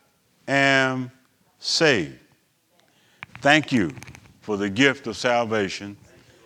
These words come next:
and I receive it now in Jesus' name. Now, if you prayed that prayer, if you believe that, I want you,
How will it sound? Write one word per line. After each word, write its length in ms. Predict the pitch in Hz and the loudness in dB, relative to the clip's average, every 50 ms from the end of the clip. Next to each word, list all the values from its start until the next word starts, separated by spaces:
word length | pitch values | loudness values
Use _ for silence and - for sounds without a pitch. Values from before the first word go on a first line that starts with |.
| _ _ _ _ _ _ _ _ _ _ _ - | _ _ _ _ _ _ _ _ _ _ _ -6
and 160 | 101 104 110 | 0 4 6
I 100 | 120 127 | 6 6
receive 500 | 127 117 120 - - - 165 160 156 147 | 6 4 2 0 0 2 2 0 0 -2
it 100 | 151 120 | -4 -6
now 460 | 107 104 101 98 98 92 95 95 95 _ _ _ _ _ _ _ - - | -4 -2 -2 -2 -2 -2 -4 -8 -12 _ _ _ _ _ _ _ -8 -2
in 220 | 110 113 113 104 | -2 0 0 0
Jesus' 500 | 90 107 110 107 98 98 107 98 - - | 0 0 -2 -2 -2 -4 -6 -8 -6 -6
name. 240 | 104 98 85 85 92 - _ - - - - - _ - | -6 -6 -6 -8 -10 -16 _ -20 -20 -20 -20 -20 _ -6
Now, 240 | 107 131 139 151 156 | 0 2 4 4 4
if 140 | 147 - - | 2 0 -4
you 140 | 160 156 | -4 -4
prayed 560 | 135 - - - 170 180 185 180 175 170 156 147 | -4 -6 -4 0 2 2 4 4 2 2 2 0
that 320 | 170 165 165 156 139 - | 0 0 0 -2 -6 -6
prayer, 460 | - 175 180 165 131 92 69 65 - _ _ _ _ _ _ - | -2 0 2 2 2 0 -2 -6 -12 _ _ _ _ _ _ -14
if 180 | 98 95 87 120 | -12 -10 -6 -4
you 140 | 143 160 | -4 -2
believe 680 | 156 143 151 143 143 156 180 190 190 180 165 143 113 87 | -2 0 0 0 2 2 2 2 0 0 0 -2 -2 -2
that, 420 | 85 90 82 78 78 73 - _ _ _ _ _ - - - - - - - - _ - | -4 -4 -4 -4 -6 -8 -12 _ _ _ _ _ -20 -20 -20 -20 -20 -20 -20 -20 _ 0
I 220 | - 135 160 180 | 2 4 4 4
want 360 | 170 165 156 151 143 127 113 | 2 2 2 0 0 -2 -4
you, 520 | 120 131 151 165 151 131 101 95 95 95 | -4 -2 0 2 2 2 2 -2 -6 -8